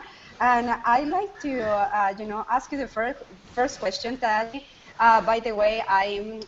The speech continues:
I said some words at the beginning, but Tadashi is,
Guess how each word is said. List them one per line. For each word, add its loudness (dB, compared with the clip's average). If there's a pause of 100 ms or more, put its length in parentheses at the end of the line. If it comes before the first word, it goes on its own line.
I 0
said -10
some -8
words -2
at -2
the -8
beginning, -4
but -10
Tadashi 0
is, 0